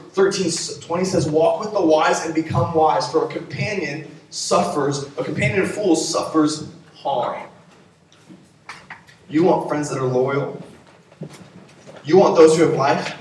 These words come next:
and speech is grace giving. Proverbs twenty-two eleven says, "One who loves with a pure heart and who speaks with grace will have the king for a friend." The greatest influencer in a kingdom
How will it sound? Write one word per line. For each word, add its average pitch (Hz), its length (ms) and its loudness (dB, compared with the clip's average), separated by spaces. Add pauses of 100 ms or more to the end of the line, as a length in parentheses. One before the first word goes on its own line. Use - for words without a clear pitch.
(160)
and 127 100 -10
speech - 540 -6
is 127 100 -10
grace 123 380 -4
giving. - 420 -4 (140)
Proverbs 139 340 -4
twenty-two 131 380 -6
eleven 123 240 -2
says, 117 200 -6
"One 139 140 -8
who 139 140 -4
loves 135 400 -2 (160)
with 131 140 -14
a 127 40 -8
pure 147 300 -4
heart - 340 -6 (420)
and 123 100 -10
who - 20 -12
speaks 127 340 -10
with 123 160 -6
grace - 600 -4 (120)
will 127 120 -2
have 139 120 -4
the 156 100 -4
king 143 460 -6 (340)
for 123 200 -2
a - 40 -4
friend." - 360 -8 (1160)
The - 80 -6
greatest 160 380 2
influencer 147 540 -4
in 135 120 -4
a - 20 -10
kingdom 160 480 -4